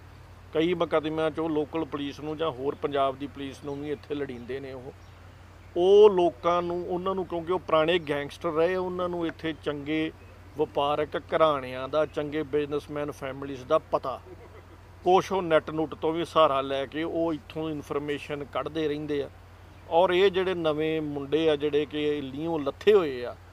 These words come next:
ਔਰ ਇਹ ਕਈ criminal ਦਿਮਾਗ ਵਾਲੇ ਆ, ਕਾਫੀ crime ਇਹਨਾਂ ਨੇ ਪਿਛਲੇ ਇੱਕ ਸਾਲ ਦੇ ਵਿੱਚ ਹੀ ਸੱਤ ਅੱਠ ਮੁਕੱਦਮੇ ਇਹਨਾਂ ਦੇ ਦਰਜ, ਅੱਠ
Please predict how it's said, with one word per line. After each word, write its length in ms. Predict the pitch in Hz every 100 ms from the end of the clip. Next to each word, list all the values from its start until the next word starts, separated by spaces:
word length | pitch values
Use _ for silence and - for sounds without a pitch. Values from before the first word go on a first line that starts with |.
| - - -
ਔਰ 180 | 143 151
ਇਹ 140 | 160 -
ਕਈ 220 | 156 160 -
criminal 360 | 170 180 180
ਦਿਮਾਗ 480 | 165 151 147 139 135
ਵਾਲੇ 220 | 143 143
ਆ, 60 | 147
ਕਾਫੀ 340 | - 151 160
crime 400 | 160 147 139 139
ਇਹਨਾਂ 180 | 139 143
ਨੇ 100 | 143
ਪਿਛਲੇ 360 | 131 123 135 135
ਇੱਕ 180 | 131 139
ਸਾਲ 260 | 135 135
ਦੇ 120 | 131
ਵਿੱਚ 280 | 135 127 101
ਹੀ 80 | 143
ਸੱਤ 220 | - 135 -
ਅੱਠ 140 | 131 135
ਮੁਕੱਦਮੇ 500 | 139 135 131 135 143
ਇਹਨਾਂ 200 | 139 143
ਦੇ 100 | 139
ਦਰਜ, 320 | 127 123 127
ਅੱਠ 340 | 131 139 143